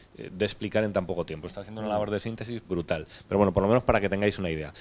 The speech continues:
Speaker 1: Pero que entendéis que cada uno de los módulos y cada una de las aproximaciones y testaje en sí lleva un proceso y un enfoque completo.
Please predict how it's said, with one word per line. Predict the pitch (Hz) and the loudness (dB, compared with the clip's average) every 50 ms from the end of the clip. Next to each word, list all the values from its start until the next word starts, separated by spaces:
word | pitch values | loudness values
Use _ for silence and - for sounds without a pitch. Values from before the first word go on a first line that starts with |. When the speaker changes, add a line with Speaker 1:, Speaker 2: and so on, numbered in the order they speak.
| - - - | -18 -6 0
Speaker 1:
Pero | - 98 101 | 2 2 4
que | 104 | 4
entendéis | 110 107 - 113 110 113 127 120 104 - | 4 4 4 4 6 6 6 4 4 0
que | - - 110 98 | 0 0 0 0
cada | - - 110 107 107 110 | 2 2 4 6 6 6
uno | 127 143 156 156 151 143 | 6 4 4 2 0 0
de | 131 | 0
los | 123 110 104 | 0 0 2
módulos | 107 95 90 90 92 90 - | 2 2 2 2 0 -2 -4
y | 98 | -4
cada | 90 - 95 95 104 | -2 0 2 2 2
una | 113 123 127 127 | 2 2 2 2
de | 123 | 2
las | 117 113 - | 0 -2 -2
aproximaciones | 117 104 110 104 110 104 104 - 110 107 98 - | -2 -4 -4 -4 -4 -4 -4 -4 -6 -6 -6 -8
y | 101 | -8
testaje | - - 95 - - 110 - - - - - - - - - | -6 -6 -8 -4 -4 -4 -4 -4 -8 -14 -14 -16 -20 -10 -4
en | - 107 101 | 0 0 0
sí | 95 - - 143 180 254 - - - - - _ - | 0 0 -2 -2 -2 -4 -8 -16 -20 -20 -20 _ -2
lleva | - 110 117 123 | 2 4 4 6
un | 127 127 117 | 4 4 4
proceso | - 123 117 107 - - 139 131 - 147 | 6 6 6 6 4 0 -2 -2 -2 -2
y | 131 110 | -2 0
un | 110 113 | 0 0
enfoque | 110 107 - - 113 107 120 107 | 0 -2 -2 -4 -4 -4 -4 -4
completo. | - 95 87 - 87 78 - - | -4 -6 -4 -6 -6 -8 -8 -10